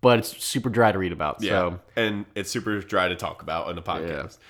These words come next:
Speaker 2: When you could talk about things like
Speaker 1: George Washington's quivering asshole. I can't believe you. God damn.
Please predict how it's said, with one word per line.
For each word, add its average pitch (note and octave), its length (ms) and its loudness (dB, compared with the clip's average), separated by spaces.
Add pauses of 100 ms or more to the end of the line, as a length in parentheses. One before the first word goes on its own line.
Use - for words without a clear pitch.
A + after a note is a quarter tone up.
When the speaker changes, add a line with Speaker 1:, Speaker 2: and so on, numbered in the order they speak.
(320)
Speaker 2:
When A#2 120 0
you A#2+ 80 0
could B2 120 -4
talk C3 180 4
about A#2+ 220 6
things B2+ 260 2
like A2+ 400 2
Speaker 1:
George D#3 220 10
Washington's D#3+ 340 10
quivering E3 460 2
asshole. C#3+ 340 4
I B2 40 4
can't G#3 420 4
believe D#3 440 4
you. A#2 120 2
God D3+ 360 6
damn. B2+ 380 4